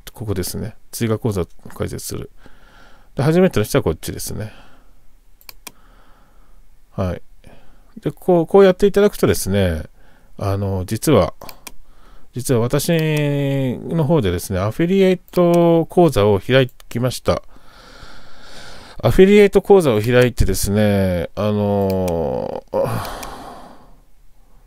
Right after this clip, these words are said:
その紹介手数料がもらえるようになってて、このエックスエムっていうのは紹介手数料ってないんですよ。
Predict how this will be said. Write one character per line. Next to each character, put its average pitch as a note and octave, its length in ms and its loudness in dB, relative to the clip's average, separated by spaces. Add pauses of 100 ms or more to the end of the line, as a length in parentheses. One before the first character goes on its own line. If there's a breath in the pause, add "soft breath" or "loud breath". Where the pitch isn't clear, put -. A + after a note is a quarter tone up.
(160)
そ - 200 -8
の A2+ 40 -4
紹 F#3 220 4
介 F#3+ 180 2
手 F#3+ 120 2
数 G3 180 2
料 B2 140 0
が F#2+ 80 -2
も G2 120 -2
ら A2 120 2
え A#2 60 -2
る B2+ 80 -2
よ - 40 2
う - 20 0
に G2 60 -2
な F#2 60 -2
っ - 20 -14
て - 80 -2
て、 G2 340 2
こ B2+ 120 -4
の A#2+ 80 0
エ C3 60 0
ッ C3+ 40 2
ク - 100 -10
ス - 120 -2
エ D#4 40 0
ム C#4 80 2
っ - 40 2
て - 80 0
い - 20 0
う - 20 0
の - 20 0
は - 20 0
紹 E3 180 0
介 F#3+ 140 4
手 F#3+ 100 2
数 G3+ 160 2
料 D3 100 4
っ - 20 -2
て - 120 -8
な A2+ 200 2
い C#3 60 4
ん A2 40 2
で F#2 80 -2
す - 120 -6
よ。 D2+ 220 -6